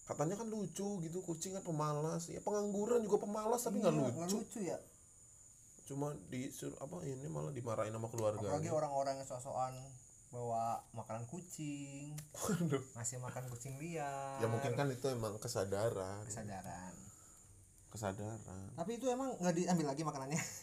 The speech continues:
Speaker 1: Kenapa?
Speaker 2: <laughs> Dibungkus lagi?
Speaker 1: Kucing kan emang banyak kelaparan,
Speaker 2: Oh, iya.
Speaker 1: kita kasih makan. Kalau ada orang yang kelaparan, dibiarin aja.
Speaker 2: <laughs> Dibiarin aja. Yang penting kucing nggak kelaparan.
Speaker 1: <laughs> Itu aneh loh, sedikit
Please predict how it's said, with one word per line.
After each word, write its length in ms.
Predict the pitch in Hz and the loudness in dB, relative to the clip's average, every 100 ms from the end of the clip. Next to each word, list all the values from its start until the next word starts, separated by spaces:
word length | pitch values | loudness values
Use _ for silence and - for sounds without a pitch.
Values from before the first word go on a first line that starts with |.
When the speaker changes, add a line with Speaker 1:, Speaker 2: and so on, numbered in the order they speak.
| - 190 - 233 226 | 4 4 4 -2 4
Speaker 1:
Kenapa? 360 | 143 123 117 | 8 10 8
Speaker 2:
<laughs> 40 | 156 | 8
Dibungkus 320 | 156 170 165 | 4 4 2
lagi? 260 | 127 131 139 | 0 -2 -4
Speaker 1:
Kucing 300 | - 139 175 | -2 -2 0
kan 120 | 202 | 2
emang 240 | 202 180 | 2 4
banyak 200 | 147 131 127 | 4 4 2
kelaparan, 500 | 131 131 - 165 117 113 | 0 0 0 -2 -2 -4
Speaker 2:
Oh, 140 | 123 123 | -4 -4
iya. 100 | 113 | -6
Speaker 1:
kita 180 | 110 113 | -4 -4
kasih 220 | 113 98 | -4 -4
makan. 500 | 90 78 - 67 67 87 | -6 -8 -12 -12 -10 -10
Kalau 220 | - 107 | 0 2
ada 120 | 120 135 | 4 6
orang 220 | 143 170 | 6 4
yang 80 | 175 | 2
kelaparan, 420 | 180 190 180 202 | 2 6 6 8
dibiarin 440 | 196 123 117 113 120 | 8 8 4 4 6
aja. 180 | 147 185 | 8 10
Speaker 2:
<laughs> 160 | 139 | 12
Dibiarin 300 | 151 175 151 156 | 12 12 10 10
aja. 540 | 226 214 160 170 175 - - - | 8 8 4 4 4 0 -10 -4
Yang 160 | 156 | -2
penting 180 | 170 214 | 2 2
kucing 180 | 202 226 | 2 4
nggak 100 | 196 | 4
kelaparan. 420 | 135 - 202 208 - | 6 4 2 4 6
Speaker 1:
<laughs> 1120 | 330 - 294 170 143 - - - 151 - - | 6 8 8 6 4 -2 -8 -4 -4 -6 -10
Itu 80 | 170 | 0
aneh 320 | 180 196 220 180 | 2 4 6 6
loh, 80 | |
sedikit 320 | 143 139 139 | 4 2 -2